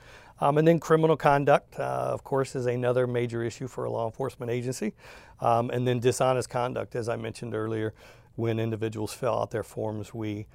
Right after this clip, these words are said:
we take it very serious, uh, when individuals try and circumvent the process by not telling us the truth up front. And then later down the process, we find issues that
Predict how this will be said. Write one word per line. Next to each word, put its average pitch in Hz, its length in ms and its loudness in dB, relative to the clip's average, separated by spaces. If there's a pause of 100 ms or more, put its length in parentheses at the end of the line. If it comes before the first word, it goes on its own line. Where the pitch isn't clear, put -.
(380)
we 127 120 -4
take 123 240 -2
it 120 80 -4
very 120 200 0
serious, 123 680 -4
uh, 120 140 -8
when 113 220 -6
individuals 107 540 -6
try 110 220 -6
and 107 100 -10
circumvent 107 540 -8
the 107 80 -8
process 107 440 -4
by - 180 -10
not 107 280 -8 (400)
telling 113 320 -2
us - 140 -8
the 110 80 -8
truth 107 340 -12
up 110 180 -8
front. 151 280 -2 (400)
And 110 240 -8
then 107 340 -8
later 104 380 -8
down 101 200 -8
the 98 60 -10
process, 101 640 -8
we 107 140 -12
find 101 340 -14
issues 101 400 -18
that 107 180 -16